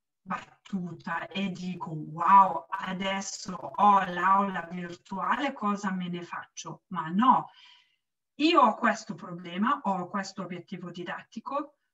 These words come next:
cosa voglio fare? Ok, mi rifer-, cioè, ho queste e queste soluzioni tecnologiche che mi supportano nel farlo.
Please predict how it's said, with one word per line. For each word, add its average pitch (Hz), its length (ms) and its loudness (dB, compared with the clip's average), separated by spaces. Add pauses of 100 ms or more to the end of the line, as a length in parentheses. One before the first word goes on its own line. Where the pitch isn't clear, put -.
(580)
cosa 220 340 2
voglio 180 300 -4
fare? 226 640 0
Ok, - 560 0
mi 233 380 6
rifer-, 220 500 -2
cioè, 220 280 -6
ho 240 200 2
queste 247 340 -6
e 285 40 -8
queste 220 260 -8
soluzioni 196 540 -10
tecnologiche 202 640 -4
che 349 160 -4
mi 349 120 0
supportano 277 640 -2
nel 165 140 -10
farlo. - 480 -20